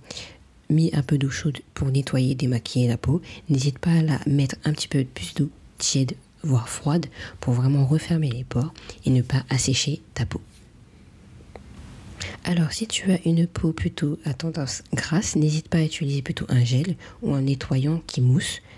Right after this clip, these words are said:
Ça va être beaucoup mieux pour absorber le sébum sur la peau que tu as accumulé durant toute la journée. Et si tu as une peau plutôt sensible, voire même sèche, utilise plutôt des produits niveau, euh, plutôt crème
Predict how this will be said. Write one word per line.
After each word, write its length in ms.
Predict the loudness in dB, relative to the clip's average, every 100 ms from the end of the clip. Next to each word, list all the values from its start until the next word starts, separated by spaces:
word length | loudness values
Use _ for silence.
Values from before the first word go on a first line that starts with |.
| -6
Ça 140 | -2
va 120 | 0
être 140 | -2 -4
beaucoup 360 | -2 -2 2
mieux 140 | 2 2
pour 200 | -4 -4
absorber 520 | -4 -2 -2 0 0
le 200 | 0 -2 -4
sébum 520 | -6 -2 0 2 0 -2 -8
sur 220 | -4 -2
la 100 | -2
peau 200 | -2 -2
que 120 | 0
tu 140 | -2 -2
as 40 |
accumulé 380 | -4 0 2 2
durant 220 | 0 -4
toute 200 | -4 -4
la 80 | -2
journée. 340 | 0 0 0 -2 -10 -14 -14 -6
Et 100 | -4
si 140 | -2
tu 120 | 2 2
as 20 |
une 120 | 2
peau 120 | 0
plutôt 320 | -2 -2 -2
sensible, 580 | -4 -2 -2 -2 -2 -2 -2
voire 280 | -4 -2
même 180 | 0 -2 -4
sèche, 460 | -2 -2 -2 -6 -8 -14 -14 -6
utilise 320 | -6 0 0 0
plutôt 240 | -2 0
des 100 | 0
produits 380 | 0 0 0 -2 -8 -20 -18 -2
niveau, 420 | 2 2 2 -2 0
euh, 280 | -2 0 -2
plutôt 240 | -4 -4 -4
crème 460 | -4 0 2 2